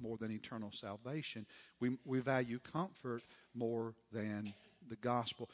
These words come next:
We value comfort more than the kingdom of God.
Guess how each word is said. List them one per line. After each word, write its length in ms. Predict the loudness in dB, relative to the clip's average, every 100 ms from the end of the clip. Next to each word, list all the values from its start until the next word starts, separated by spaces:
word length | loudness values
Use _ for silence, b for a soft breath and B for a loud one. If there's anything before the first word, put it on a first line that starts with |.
| b -4
We 80 |
value 380 | 2 4 4 0 -6
comfort 480 | -2 -2 -2 -8 -8 -6
more 360 | -6 -4 -6 -12 _ -8
than 120 | -8
the 80 | -6
kingdom 420 | -6 -6 -8 -14
of 160 | -14
God. 120 | -14